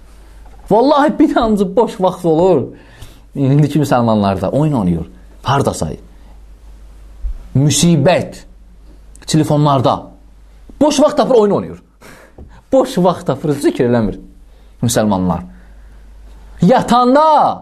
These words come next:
vallahi deyirəm, qardaşlar, oyunla yatır. Oyun oynayır. Yəni, zikirlər nəyə lazımdır ki? Oynadım, yuxum gəldi, yatdım. Biraz tez gedir ki,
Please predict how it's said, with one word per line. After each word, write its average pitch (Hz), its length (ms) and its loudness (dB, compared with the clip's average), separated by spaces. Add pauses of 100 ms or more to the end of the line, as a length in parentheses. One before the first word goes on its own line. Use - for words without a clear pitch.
(960)
vallahi 104 320 -2
deyirəm, 90 320 -12
qardaşlar, - 360 -16 (920)
oyunla 127 260 0
yatır. 98 300 -6 (1600)
Oyun 123 220 2
oynayır. - 360 -2 (120)
Yəni, 120 220 0
zikirlər 156 400 0
nəyə 131 200 2
lazımdır 123 340 -4
ki? - 120 -18 (800)
Oynadım, 180 600 0 (180)
yuxum 160 280 0
gəldi, 147 220 0
yatdım. - 360 -8 (760)
Biraz 294 280 4
tez 220 200 2
gedir 311 320 2
ki, 98 320 -6